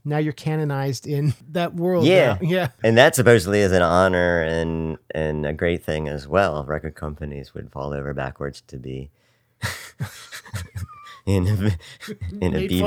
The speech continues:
Speaker 2: Beavis
Speaker 1: of.
Speaker 2: and made fun of, yeah.
Speaker 1: Yeah.
Speaker 2: More attention, I guess.
Speaker 1: That
Speaker 2: But I suppose it's better if they like, Beavis and Butthead like the video than not liked it.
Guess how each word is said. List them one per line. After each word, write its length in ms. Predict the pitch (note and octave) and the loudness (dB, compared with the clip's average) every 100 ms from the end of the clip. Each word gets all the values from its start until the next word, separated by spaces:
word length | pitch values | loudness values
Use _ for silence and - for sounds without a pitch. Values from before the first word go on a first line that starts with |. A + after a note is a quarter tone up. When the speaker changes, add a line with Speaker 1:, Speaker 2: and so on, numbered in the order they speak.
| F#2+ | 0
Speaker 2:
Beavis 60 | - | 0
Speaker 1:
of. 60 | |
Speaker 2:
and 240 | F#2 E2 - | 0 -2 0
made 300 | G2 G2 - | 0 0 4
fun 240 | G2 A2+ | 4 4
of, 240 | - - | 0 -4
yeah. 280 | F#2 G2+ E3+ | -4 -4 -4
Speaker 1:
Yeah. 260 | F3+ D#3+ C3 - _ - | -6 -8 -10 -18 _ -2
Speaker 2:
More 240 | G2 G2 | 2 4
attention, 440 | F2+ E2+ E2 - B1+ | 2 -4 -6 -10 -12
I 60 | |
guess. 400 | B1 B1+ D#2 - _ _ _ | -12 -14 -16 -20 _ _ _
Speaker 1:
That 600 | - - - - _ D3+ | -14 -14 -16 -20 _ 2
Speaker 2:
But 60 | C#3 | 4
I 40 | |
suppose 280 | B2+ D3+ D3+ | 6 8 8
it's 120 | A2 | 6
better 300 | D#2 A2+ G#2 | 6 6 8
if 120 | F#2+ - | 6 2
they 140 | D2+ | 0
like, 400 | D2+ F2 - - | 2 2 0 -10
Beavis 360 | - E2 F2+ D#2+ | -10 -6 -6 -4
and 140 | E2 | -4
Butthead 240 | D2+ D2+ C2+ | -2 -4 -2
like 280 | D2 E2 - | -2 -2 -6
the 80 | |
video 380 | C#2 C#2 C2+ C#2 | -10 -8 -6 -6
than 220 | C2+ C2+ | -8 -8
not 220 | C2+ C2+ G1+ | -8 -8 -8
liked 260 | B1+ - | -12 -14
it. 160 | - | -18